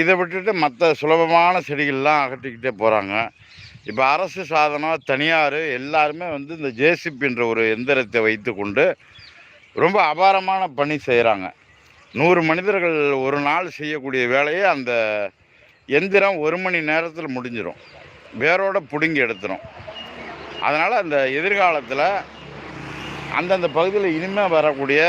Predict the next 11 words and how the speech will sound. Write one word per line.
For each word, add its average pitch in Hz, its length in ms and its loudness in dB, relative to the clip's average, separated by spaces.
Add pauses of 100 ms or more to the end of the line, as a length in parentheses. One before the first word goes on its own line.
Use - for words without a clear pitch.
வார்டு 160 380 2
மெம்பர்கள், 135 640 -2 (800)
ஊராட்சி 175 460 2
மன்ற 127 280 0 (460)
தலைவர்கள் 143 540 -2
இவங்களெல்லாம் 147 760 2
வந்து 139 200 -6 (200)
மக்களுக்கு 147 540 0
அதை 131 200 4
வாக்குறுதியாவே 131 720 0
கொடுக்கணும். 98 440 -6